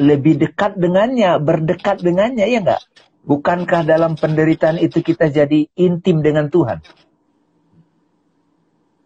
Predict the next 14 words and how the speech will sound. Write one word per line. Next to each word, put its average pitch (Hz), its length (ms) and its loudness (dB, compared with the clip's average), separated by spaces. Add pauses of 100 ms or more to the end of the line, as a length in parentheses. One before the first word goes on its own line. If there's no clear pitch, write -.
(760)
Jadi 147 320 2
dialog 131 240 4
Suung 127 400 0
ini 120 240 2
mau 147 160 2
memberitahu 113 640 0
kita 101 320 -6
semua. 82 560 -12 (320)
Saya 113 320 0
sering 127 320 0
menderita, 104 480 0
teman-teman. 87 480 -10 (1040)
Tapi 95 240 -4
sekarang, 131 720 -2